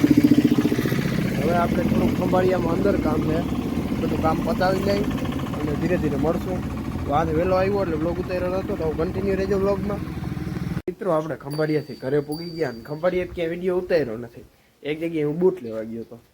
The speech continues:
આ બૂટમાં તમને શું વીડિયો ઉતારીને દેખાડો? એ બૂટ દુકાને હતા નહીં, વખાઈ રહેતી બૂટ લીધા. ત્યાંથી, ત્યાંથી આવતો રહ્યો, પછી ગયો બકાલું લેવા દુકાને. હવે બકાલું લેવા મેં દેખાડવાનું હતું નહીં,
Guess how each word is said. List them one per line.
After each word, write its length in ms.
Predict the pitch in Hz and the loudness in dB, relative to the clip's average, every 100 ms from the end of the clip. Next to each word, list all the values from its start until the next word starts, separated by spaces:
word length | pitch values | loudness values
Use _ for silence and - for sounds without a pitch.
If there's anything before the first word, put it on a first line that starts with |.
| - | -20
આ 40 | 113 | -6
બૂટમાં 420 | 151 160 165 156 | -6 -4 -6 -4
તમને 220 | 156 151 | -4 -6
શું 180 | 175 160 | -4 -6
વીડિયો 260 | 139 139 | -4 -4
ઉતારીને 320 | 139 139 120 123 | -4 -6 -6 -6
દેખાડો? 320 | 131 117 135 | -8 -4 -2
એ 160 | 170 | 0
બૂટ 260 | 147 160 175 | -2 -2 -4
દુકાને 420 | 156 180 185 180 | -6 -4 -4 -2
હતા 200 | 185 190 | -4 -4
નહીં, 200 | 190 196 208 - - _ - | -4 -6 -8 -18 -20 _ -8
વખાઈ 320 | 147 - 160 | -6 -4 -2
રહેતી 220 | 160 165 | -2 -4
બૂટ 260 | 170 170 165 | -2 -2 -2
લીધા. 320 | 120 120 131 131 _ _ - | -6 -6 -10 -14 _ _ -12
ત્યાંથી, 240 | 156 165 180 | -10 -8 -6
ત્યાંથી 300 | 175 175 180 | -6 -4 -2
આવતો 240 | 185 185 | -2 -4
રહ્યો, 140 | 175 | -6
પછી 280 | 156 170 180 | -6 -8 -6
ગયો 140 | 170 156 | -4 -2
બકાલું 460 | 160 160 151 120 | -2 0 0 -2
લેવા 260 | 120 123 123 _ _ _ _ - 156 | -4 -8 -14 _ _ _ _ -18 -10
દુકાને. 380 | 156 117 107 120 | -8 -8 -10 -8
હવે 100 | 120 | -8
બકાલું 380 | 135 165 165 | -6 -4 -2
લેવા 140 | 165 165 | 0 -2
મેં 200 | 160 156 | -4 -6
દેખાડવાનું 540 | 170 - 165 156 151 | -6 -4 -6 -4 -6
હતું 220 | 160 175 | -4 -4
નહીં, 220 | 170 165 | -4 -4